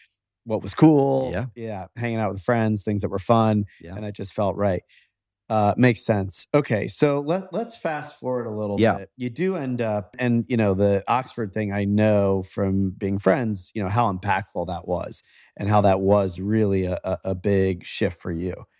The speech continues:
Speaker 1: Still to this day, I mean, I
Speaker 2: Yeah.
Speaker 1: know you think so fondly of that experience, which is amazing. You know, I think it's an important thing to highlight that, you know, when we sometimes really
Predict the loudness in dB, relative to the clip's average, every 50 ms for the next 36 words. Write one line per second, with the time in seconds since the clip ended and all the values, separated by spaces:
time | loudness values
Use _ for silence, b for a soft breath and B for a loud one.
0 | _ -18 -2 -2 -2 -2 -2 -8 -12 -14 -14 -14 -14 -6 -2 -2 0 0 -2 -4
1 | -4 -6 -4 -2 0 0 0 0 -2 -4 -6 -6 -4 -6 -6 -8 -10 _ -12 -12
2 | -12 -8 -8 -8 -8 -8 -12 -12 -4 -2 0 0 -2 -4 -6 -4 -2 -2 -2 -2
3 | -2 -4 -4 -6 -8 -8 -10 -12 -12 -14 -16 -8 -4 -4 -4 -2 -4 -6 -8 -8
4 | -12 -18 -20 _ -6 -2 -2 -2 0 2 2 2 4 6 8 10 10 10 10 8
5 | 4 2 -4 -4 -2 -2 -2 -2 -2 -2 -2 -2 -2 -2 -4 -4 -4 -6 -8 -12
6 | -18 _ _ -6 -6 -6 -4 2 2 2 2 2 0 -2 -2 -2 -2 -2 2 2
7 | 4 4 4 2 -2 -4 -6 -8 -6 -6 -6 -6 -6 _ -10 -8 -6 -4 -4 -2
8 | -2 -2 0 -2 -2 -2 -4 b b b b b b _ -2 0 2 2 4 4
9 | 4 4 2 0 -2 -8 _ _ _ _ _ _ -6 -2 2 6 8 8 8 8
10 | 6 4 4 4 2 0 -2